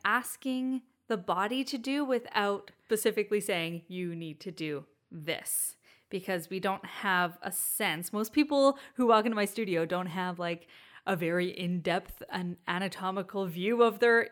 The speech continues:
voice from the inside, right? That's not really something that we have. So we use a lot of imagery. We use a lot of, like, imaginative skills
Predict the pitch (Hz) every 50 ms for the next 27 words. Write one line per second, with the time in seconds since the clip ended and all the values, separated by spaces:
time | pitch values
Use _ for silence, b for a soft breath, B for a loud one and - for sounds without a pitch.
0 | - - 165 170 202 220 214 185 180 185 - - - - 208 202 202 202 202 208
1 | 214 214 214 220 - - - - 135 - - 160 165 190 - 185 175 175 - 202
2 | 180 - - 196 196 190 185 190 208 202 - 226 220 220 226 - 226 220 220 214
3 | - - - 247 233 214 180 143 110 101 - - B B B B B B B B
4 | B - - 233 220 208 233 226 214 233 254 269 269 262 233 214 196 180 180 180
5 | - - 247 269 269 269 269 240 - - 220 202 202 202 202 202 208 208 196 220
6 | 196 190 185 185 180 180 185 185 185 175 - - 202 196 185 180 175 160 170 202
7 | 233 254 214 240 233 233 226 190 180 208 208 202 196 196 196 196 190 185 214 -
8 | - - - - - - - - 233 214 233 254 240 220 196 185 180 185 185 180
9 | - -